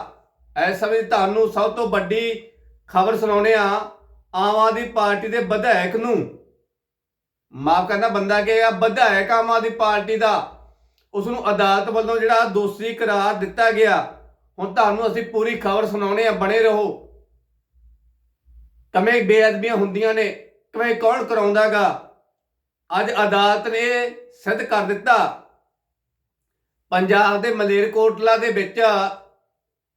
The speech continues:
ਚੌਵੀ ਜੂਨ ਦੋ ਹਜ਼ਾਰ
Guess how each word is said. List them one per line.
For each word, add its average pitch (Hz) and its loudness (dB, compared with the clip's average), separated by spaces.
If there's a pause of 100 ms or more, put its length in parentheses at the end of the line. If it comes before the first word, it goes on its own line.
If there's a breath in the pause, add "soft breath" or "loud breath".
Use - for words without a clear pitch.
(1120)
ਚੌਵੀ 220 4
ਜੂਨ 214 0
ਦੋ 214 2
ਹਜ਼ਾਰ 214 4